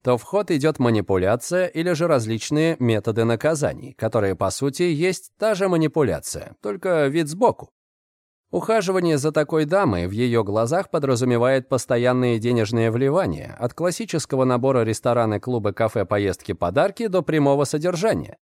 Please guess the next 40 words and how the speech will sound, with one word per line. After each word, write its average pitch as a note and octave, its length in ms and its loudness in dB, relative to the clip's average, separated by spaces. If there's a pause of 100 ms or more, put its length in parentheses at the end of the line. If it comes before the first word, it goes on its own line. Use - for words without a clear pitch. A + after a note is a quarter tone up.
(160)
Излишне F3 500 0
говорить, D#3+ 460 0
что G#2 240 -2
как A2+ 200 0
человек A#2 460 0
и G#2+ 80 0
личность, A#2 640 -4
такая F3+ 360 -2
женщина E3+ 400 -2
не D#3+ 100 2
представляет D3 640 0
никакого C3+ 480 0
интереса, B2+ 540 0
и B2 180 -2
отношения B2 640 2
с - 120 -6
ней C3 140 2
будут C3 280 -2
крайне C#3+ 380 0
сложными. - 560 -4 (440)
К - 60 -20
тому G3+ 320 2
же F#3+ 140 2
они E3+ 180 2
продлятся D#3+ 580 2
ровно C#3+ 340 2
до C3 100 2
того C3+ 260 2
момента, C3+ 640 -2
пока G#3+ 280 -2
на G#3+ 80 -2
ее G3 260 2
горизонте D3 540 0
не B2+ 100 2
появится A#2 580 2
перец, F3 420 -2
который C#3+ 460 2
перекупит C#3 680 -2
ее A#2+ 360 2
подороже. B2 600 0